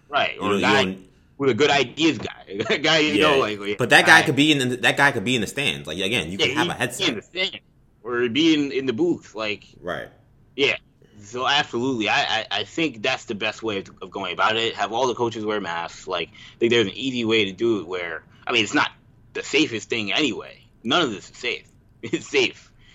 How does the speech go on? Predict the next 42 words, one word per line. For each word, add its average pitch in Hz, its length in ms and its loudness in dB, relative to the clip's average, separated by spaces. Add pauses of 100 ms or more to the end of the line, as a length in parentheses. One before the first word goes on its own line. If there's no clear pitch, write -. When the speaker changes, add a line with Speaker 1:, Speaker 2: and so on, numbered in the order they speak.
(120)
Speaker 1:
Or 117 120 2
none 147 160 4
of 131 120 0
this 110 160 -4
is 104 140 -10
the 90 120 -16
safest 120 380 -4
way 104 140 0
to 95 60 -6
go 90 140 -8
about 107 260 -2
it. 71 100 -12 (420)
But 113 280 0 (1200)
there's 110 180 -2
still, 117 680 2 (1300)
I 131 140 2
think 160 160 0
there 139 140 4
are 123 40 2
measures 123 360 0
you 107 120 -6
could 95 120 -14
take 110 240 -2
without 98 440 -2
feeling 101 440 -6
like, 82 240 -10
man, 85 320 -6 (220)
like, 64 240 -14 (960)
like, 69 380 -8 (1160)
this 110 140 -4
guy 98 220 0
can't - 340 -4
be 98 160 -8
here. - 140 -16 (1300)
Speaker 2:
Yeah, 92 140 2
you 90 60 0
can't 101 200 0
Speaker 1:
Because 143 120 4
Speaker 2:
do - 0 -
Speaker 1:
at 135 120 2
the 151 80 2
end 185 80 0